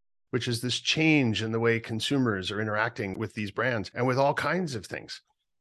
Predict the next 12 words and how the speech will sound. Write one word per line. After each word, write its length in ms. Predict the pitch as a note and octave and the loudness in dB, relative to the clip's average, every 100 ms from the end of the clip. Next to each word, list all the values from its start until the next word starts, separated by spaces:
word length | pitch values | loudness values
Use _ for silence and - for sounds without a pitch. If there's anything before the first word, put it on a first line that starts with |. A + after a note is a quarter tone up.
| - | -2
You're 160 | B2 | 0
very 220 | A#2+ D3+ G#3+ | 4 4 2
prescient 580 | - F3+ - D#2 C2+ - | 0 -2 -2 -4 -8 -10
because 440 | A2+ - A#2 A#2 - - | -6 0 0 0 -6 0
what's 240 | D3 D#3+ | 2 2
going 260 | G3 G3+ D#3+ | 2 4 6
on 240 | D3+ E3+ | 6 6
right 220 | B2+ G#2 | 4 2
now 400 | F#2 F2 E2 E3 - _ | -2 -4 -4 -8 -10 _
is 180 | A2+ G#2+ - | -6 -4 -2
after 600 | C#3 E3+ - G3+ G3 - _ | -2 0 0 0 0 -6 _
covid, 480 | - A2 F2+ F#2 F3+ | -2 -2 0 -4 -6